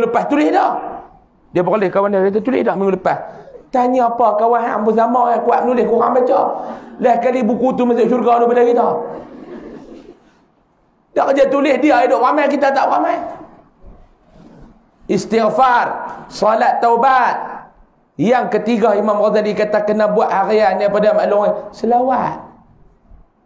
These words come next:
Sebab selawat menggugurkan dosa, menambahkan pahala. Nak selawat ni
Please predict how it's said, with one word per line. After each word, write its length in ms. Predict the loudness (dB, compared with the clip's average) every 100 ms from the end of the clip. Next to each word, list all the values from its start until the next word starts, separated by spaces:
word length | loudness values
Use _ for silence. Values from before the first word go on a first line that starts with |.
| _ _ _ _ _ _
Sebab 640 | -6 2 2 6 6 6 2
selawat 800 | 4 6 6 6 4 2 0 -2
menggugurkan 880 | 2 2 2 2 2 2 0 0
dosa, 560 | 0 0 2 4 4 4
menambahkan 840 | 2 0 -2 0 0 0 0 4 4 2 -6 -8 -12 -16 -20 -20 _ _
pahala. 560 | -8 -4 -2 -2 -2 -8 -16 -20 -20 _ _ -20 _ _ _ _ _ _ _ _ _ -6
Nak 200 | 0 2
selawat 560 | 2 2 2 4 4
ni 20 | 2